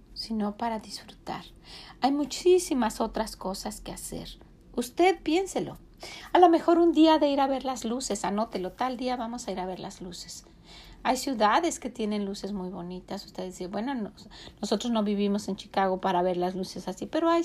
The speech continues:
hay, hay cosas bonitas. O vayan caminando alrededor de su, de su vecindario y vean quién puso, aunque sea una lucecita por ahí. Digan, "Guau, ellos, ellos,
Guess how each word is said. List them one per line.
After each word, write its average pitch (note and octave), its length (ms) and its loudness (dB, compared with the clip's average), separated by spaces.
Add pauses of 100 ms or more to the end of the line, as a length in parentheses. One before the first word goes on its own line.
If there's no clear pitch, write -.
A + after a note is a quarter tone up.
(160)
hay, D4 200 0 (160)
hay D#4 200 0
cosas A3+ 380 -8
bonitas. G3+ 420 -4 (340)
O C#4+ 80 2
vayan F4 280 6
caminando D4+ 520 2
alrededor B3 540 -2
de B3 100 -4
su, G#3 300 -4
de G#3+ 100 -6
su G#3+ 160 -10
vecindario G3+ 600 -4
y G#3 40 -4
vean A3 240 -6
quién C#4 240 -6
puso, D#4+ 260 -4
aunque D#4 160 -4
sea D#4 180 -2
una D#4 200 0
lucecita A3 560 -6
por F#3 140 -2
ahí. F3+ 180 -4 (420)
Digan, A3+ 260 -2
"Guau, D4+ 260 -4
ellos, C#4+ 340 -8 (280)
ellos, C4 280 -4